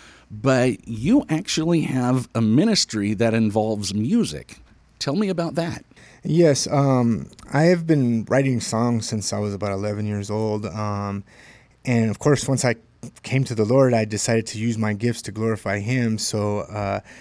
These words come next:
Speaker 2: I partnered with, uh, my worship leader from church, uh, Hope in the Valley, um, in Hemet, and we, uh, I don't play any music. I'm just a lyric melody kinda guy, and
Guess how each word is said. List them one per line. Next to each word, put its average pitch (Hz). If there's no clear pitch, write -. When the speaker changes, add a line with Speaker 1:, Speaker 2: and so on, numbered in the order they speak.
Speaker 2:
I 110
partnered 120
with, 107
uh, 101
my 104
worship 117
leader 117
from 101
church, 110
uh, 98
Hope 120
in 110
the 101
Valley, 101
um, 98
in 101
Hemet, 110
and 107
we, 117
uh, 104
I 143
don't 165
play 160
any 120
music. 127
I'm 120
just 123
a 92
lyric 117
melody 107
kinda 101
guy, 98
and 98